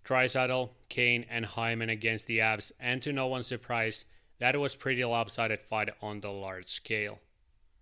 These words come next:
The Oils showcased their biggest weaknesses in this matchup, and the Avs just blatantly used those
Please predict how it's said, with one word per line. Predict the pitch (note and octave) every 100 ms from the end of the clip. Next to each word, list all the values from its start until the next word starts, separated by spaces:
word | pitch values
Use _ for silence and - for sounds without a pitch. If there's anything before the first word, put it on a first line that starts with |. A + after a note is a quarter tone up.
| _ _
The | A2 A#2+
Oils | C#3+ D3
showcased | - C#3+ C#3 C#3+ -
their | C#3+ C#3
biggest | C#3+ C3+ C#3 -
weaknesses | C3 B2+ C3 B2+ B2+ C3
in | B2
this | A#2
matchup, | B2+ A#2+ B2+ A2
and | B2 B2
the | A#2+ A#2
Avs | A#2 A#2 A2
just | A#2+ A2+ -
blatantly | B2+ B2 B2 A#2+ A#2
used | A2 A2+ - -
those | A2+ A2 -